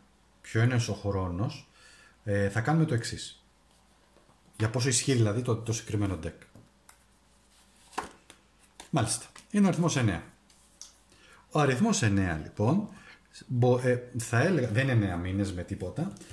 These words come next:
θα έλεγα ότι είναι μέχρι εννέα εβδομάδες το πολύ. Και δεν είναι τυχαίο που έχει βγει πάλι ο Ερημίτης, που τον, που επηρεάζεται, είναι και ο Αρχάγγελος Ραζίλ από εδώ πίσω. Χρειάζεται μια ηρεμία,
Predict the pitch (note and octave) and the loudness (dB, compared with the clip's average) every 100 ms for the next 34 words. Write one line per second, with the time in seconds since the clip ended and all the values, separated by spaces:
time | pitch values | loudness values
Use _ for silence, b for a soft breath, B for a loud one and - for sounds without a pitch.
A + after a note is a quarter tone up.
0 | B B - - A#2 E3 F#3 F3 B2+ C3+ | B B -14 -2 0 2 2 0 0 0
1 | D3 B2+ B2+ - C#3 C#3+ - G#2 G2+ A2+ | 0 2 0 0 -8 -8 -4 -2 2 4
2 | A#2 A#2 - G#2+ F#2 F2 F2 F#2+ C3 D#3 | 4 2 0 -4 -4 -6 -4 -2 0 0
3 | D#3+ D#3+ - A2+ F#2+ F2 F2 - - _ | -2 -4 -4 -2 -2 -2 -6 -10 -20 _
4 | _ _ _ _ - B B B - A#2+ | _ _ _ _ -20 B B B 2 4
5 | A#2 - D#3 C#3 B2 A#2+ B2+ C#3 A2 G2 | 4 2 0 0 0 2 2 2 2 2
6 | F#2 F2 F2+ E3 G3 - A#2 G#2 F#2+ G#2+ | -2 -4 -4 -4 -4 -4 -2 0 0 0
7 | G2 F2 F#2 F#2 F#2 A2 A2+ G#3+ - C#3 | -2 0 -2 -2 0 -2 0 -4 -4 -2
8 | B2 A2 G#2+ G2 G#2+ F#2+ F#2 F#2 F2+ F#2 | 0 2 0 -2 -2 -2 -4 -2 -4 -4
9 | F2+ D#2+ D2+ D#2 G3+ G#3+ A3 G3+ B B | -4 -6 -10 -2 0 2 0 -2 B B
10 | B B B - G3 E3+ C3+ A2 G#2+ D#3+ | B B B -2 4 4 4 2 4 4
11 | G3+ G3+ G#3 G3+ F#3+ F3 D#3+ | 6 6 6 4 2 0 -6